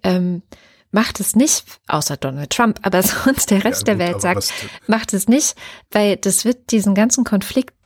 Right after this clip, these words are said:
Speaker 1: noch mehr anheizen, die Solidarität der arabischen Länder, die gerade einigermaßen hinter Israel stehen, wird schwinden. Es gab sogar einen Gastbeitrag, ich glaub, das war das erste Mal, dass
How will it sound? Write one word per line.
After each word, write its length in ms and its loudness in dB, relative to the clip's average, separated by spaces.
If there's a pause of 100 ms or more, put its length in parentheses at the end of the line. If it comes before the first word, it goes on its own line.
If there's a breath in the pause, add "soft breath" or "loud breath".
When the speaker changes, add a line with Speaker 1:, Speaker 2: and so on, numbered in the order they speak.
(120)
Speaker 1:
noch 300 2
mehr 200 4
anheizen, 680 2
die 140 4
Solidarität 800 2
der 260 4
arabischen 640 -2
Länder, 320 0
die 260 2
gerade 520 2
einigermaßen 840 2
hinter 380 0
Israel 360 -4
stehen, 420 -2
wird 180 0
schwinden. 460 2 (240 loud breath)
Es 180 2
gab 180 2
sogar 200 4
einen 100 2
Gastbeitrag, 760 2
ich 80 -2
glaub, 140 -2
das 140 -6
war 60 -2
das 160 -6
erste 460 0
Mal, 260 4
dass 220 0